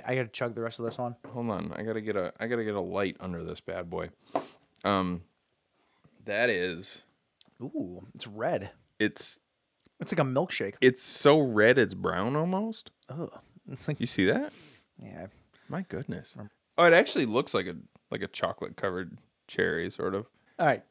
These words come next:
Speaker 2: Look at
Speaker 1: Cheers.
Speaker 2: this. Oh, that's, look at that pour too.
Speaker 1: Mm.
Speaker 2: That is nice.
Speaker 1: Mm.
Speaker 2: Cheers, bud.
Speaker 1: Cheers.
Speaker 2: Oh, it smells nice.
Speaker 1: Oh my God, it does.
Speaker 2: Wow.
Speaker 1: That is. Oh,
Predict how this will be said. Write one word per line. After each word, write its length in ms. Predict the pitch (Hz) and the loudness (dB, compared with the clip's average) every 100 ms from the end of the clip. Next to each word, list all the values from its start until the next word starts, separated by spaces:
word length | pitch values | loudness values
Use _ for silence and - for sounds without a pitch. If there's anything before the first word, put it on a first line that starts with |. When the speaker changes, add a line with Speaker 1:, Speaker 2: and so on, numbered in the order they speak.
| - | -4
Speaker 2:
Look 120 | 131 | 2
at 40 | 131 | 4
Speaker 1:
Cheers. 120 | 139 | 2
Speaker 2:
this. 160 | - - - | 0 -10 -10
Oh, 200 | 156 - | -10 -10
that's, 240 | 87 - - - | -12 -12 -16 -16
look 180 | - 135 | -8 -2
at 60 | 285 | 2
that 220 | 87 - | 2 4
pour 360 | - 151 135 | 6 8 8
too. 400 | - - 135 104 - | 6 2 2 0 -2
Speaker 1:
Mm. 300 | 131 127 101 _ _ _ | -8 -8 -10 _ _ _
Speaker 2:
That 140 | 110 127 | -4 -2
is 160 | 82 | -4
nice. 500 | 87 101 127 - 117 | -4 -4 -4 -6 -8
Speaker 1:
Mm. 160 | 117 104 - _ | -8 -10 -16 _
Speaker 2:
Cheers, 220 | - 123 | -4 -4
bud. 200 | 92 90 - - | -2 -4 -6 -14
Speaker 1:
Cheers. 200 | - 107 _ _ _ _ _ | -12 -12 _ _ _ _ _
Speaker 2:
Oh, 220 | - 131 107 | -12 -10 -8
it 120 | - | -10
smells 480 | - 101 110 95 85 | -12 -8 -8 -8 -10
nice. 640 | 87 92 113 90 - - - | -12 -10 -10 -12 -14 -20 -18
Speaker 1:
Oh 20 | |
my 80 | 113 | -18
God, 180 | 95 98 | -16 -18
it 120 | 85 | -18
does. 200 | 92 95 _ _ _ _ _ _ _ _ _ _ _ _ _ _ _ _ _ _ _ _ _ _ _ _ _ _ _ _ | -18 -18 _ _ _ _ _ _ _ _ _ _ _ _ _ _ _ _ _ _ _ _ _ _ _ _ _ _ _ _
Speaker 2:
Wow. 460 | - - 95 92 - _ _ _ _ _ | -10 -8 -8 -12 -14 _ _ _ _ _
Speaker 1:
That 200 | 120 139 | 6 6
is. 160 | 127 - - _ _ - - _ - - 135 | 6 0 -14 _ _ -20 -20 _ -20 -18 -6
Oh, 140 | 165 | -2